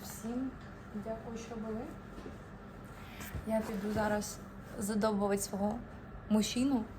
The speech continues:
казати, що ми будемо його робити. Може, щось познімаю ще окремо,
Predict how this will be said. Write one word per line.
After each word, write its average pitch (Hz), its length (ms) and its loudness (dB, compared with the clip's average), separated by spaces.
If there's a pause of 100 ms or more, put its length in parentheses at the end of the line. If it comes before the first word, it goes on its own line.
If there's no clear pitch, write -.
(120)
казати, 202 340 6
що - 120 2
ми 104 320 6
будемо 202 360 8
його 196 240 8
робити. 208 340 6 (420)
Може, 214 220 8
щось 208 200 2
познімаю 208 680 8
ще 196 420 2
окремо, 202 520 4